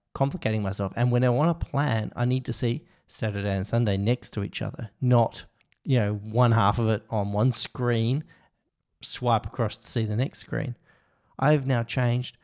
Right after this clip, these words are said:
My life is infinitely better. People, if you haven't changed to weeks begin on a Monday and they end on a Saturday, Sunday, you are doing it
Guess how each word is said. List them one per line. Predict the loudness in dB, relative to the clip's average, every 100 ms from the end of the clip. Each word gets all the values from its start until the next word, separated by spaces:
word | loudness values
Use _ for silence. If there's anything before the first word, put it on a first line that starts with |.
| _ 2
My | 4
life | 6 6 2 -2
is | -4 -4 -6 _ _ _
infinitely | -2 0 -2 -4 -4 -2 -4
better. | -2 -2 -4 -8 _ _ _ _
People, | 0 2 0 -2 -8 _ _ _ _
if | -12 -4
you | 0
haven't | 0 0 -2
changed | -2 0 2 0 -4 -14 _ _ _
to | -8 -6
weeks | -2 0 0 -6 -14 -14 -10
begin | -6 -2 2 2 0
on | -2 -2
a |
Monday | 0 0 2 2 0 -4 _ _ _ _
and | -4 -2
they | -2 -2
end | 0 2 2 0 -6 -2
on | 0
a | -2 -6 _
Saturday, | -6 -2 0 0 -2
Sunday, | 0 0 2 0 -2 _ -20 -14 -2
you | 2 4
are | 4 4 2 0 -2 _ _ _
doing | 0 2 2
it | 0